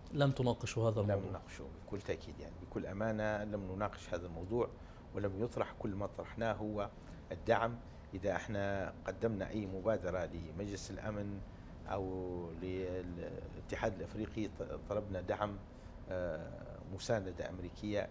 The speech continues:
Speaker 2: لهذه المطالب المشروعة واللي نراها فيها تحقيق لمصالح، مصلحة ليبيا.
Speaker 1: نعم. آه، مصر وموضوع احتمال تدخلها، هل توضحت الأمور أن مصر لن تتدخل عسكريًا؟
Speaker 2: هذا شيء مستبعد، وإحنا كنا على تواصل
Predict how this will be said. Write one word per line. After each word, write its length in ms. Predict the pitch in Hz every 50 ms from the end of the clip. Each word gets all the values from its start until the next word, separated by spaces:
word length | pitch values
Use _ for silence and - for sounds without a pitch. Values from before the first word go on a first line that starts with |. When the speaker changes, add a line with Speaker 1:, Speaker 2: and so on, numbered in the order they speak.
| - -
Speaker 2:
لهذه 520 | 98 90 85 101 95 92 90 87 87 92 - - -
المطالب 500 | 85 87 85 - - 110 107 98 95 87
المشروعة 580 | 85 87 90 90 - - 104 104 98 98 107 104 - - - - - - - - -
واللي 180 | 101 101 98
نراها 380 | 95 101 101 107 101 - 104 95
فيها 260 | - - 104 90 90
تحقيق 440 | - - - - - - - - -
لمصالح، 520 | 92 85 87 - - 98 95 92 82 - - - - - - - 104
مصلحة 300 | 98 - - - - - - -
ليبيا. 260 | - - - - - - - -
Speaker 1:
نعم. 100 | 113 - - - - - -
آه، 180 | - 151 143 147
مصر 400 | 147 143 156 156 - - 139 131
وموضوع 460 | 127 123 120 120 120 120 131 131 123
احتمال 380 | 117 - - - 123 127 123 113
تدخلها، 720 | - 113 117 110 - - - 123 110 117 120 110 110 123
هل 100 | 131 120 - - -
توضحت 440 | 139 131 135 127 131 - - - -
الأمور 340 | 131 127 123 131 139 160 131
أن 80 | 127
مصر 280 | 127 123 127 123 - 135
لن 180 | 117 127 123 117
تتدخل 520 | 123 113 127 120 110 120 - - 131 120
عسكريًا؟ 600 | 120 127 - - 143 131 135 135 139 143 160 175 175 - - - - -
Speaker 2:
هذا 220 | 123 123 110 98
شيء 360 | - - - 113 104 104 101 98
مستبعد، 460 | 92 - - 110 101 101 98 117 135 - - - - -
وإحنا 260 | - - - 98 95 -
كنا 180 | - 101 92 90
على 200 | 87 90 92 90
تواصل 480 | - - 95 95 107 101 - - 92